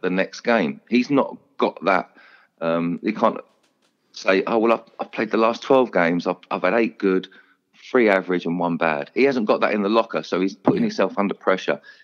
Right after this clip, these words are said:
Speaker 1: every time. And it's not just him putting himself under pressure. The crowd are putting him under pressure. The manager, his players around him, all inadvertently,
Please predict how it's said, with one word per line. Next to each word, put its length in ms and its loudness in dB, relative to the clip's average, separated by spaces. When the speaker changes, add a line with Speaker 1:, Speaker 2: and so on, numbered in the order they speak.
Speaker 1:
every 440 2
time. 260 0
And 160 0
it's 140 -12
not 140 -2
just 160 -8
him 180 4
putting 200 -2
himself 340 -2
under 180 -2
pressure. 400 -2
The 80 -6
crowd 320 2
are 40 -2
putting 220 -2
him 100 0
under 160 0
pressure. 460 -2
The 80 -6
manager, 580 4
his 120 -6
players 360 2
around 320 2
him, 120 0
all 200 2
inadvertently, 1000 0